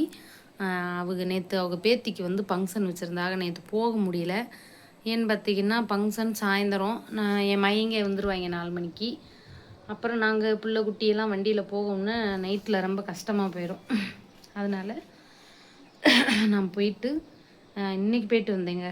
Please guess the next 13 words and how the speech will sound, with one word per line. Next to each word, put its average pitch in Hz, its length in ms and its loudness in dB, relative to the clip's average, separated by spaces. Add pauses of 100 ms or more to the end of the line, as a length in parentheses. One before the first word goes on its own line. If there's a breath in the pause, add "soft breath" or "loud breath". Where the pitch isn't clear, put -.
(100)
காலையில 190 400 0
நானும் 190 340 -2
பாப்பாவும் 180 520 -4
போனோம். 190 340 -4 (680 loud breath)
பாப்பா 180 300 -2 (260)
எல்லாரும் 180 580 0
தூக்குனாங்க 190 480 -2
ஆசை 175 240 -6
ஆசையா 175 300 -4
பாப்பாவை. 175 540 -6 (420)
அஹ், 180 400 -8
எல்லார்ட்டையும் 180 640 -4
போச்சு. 180 340 -8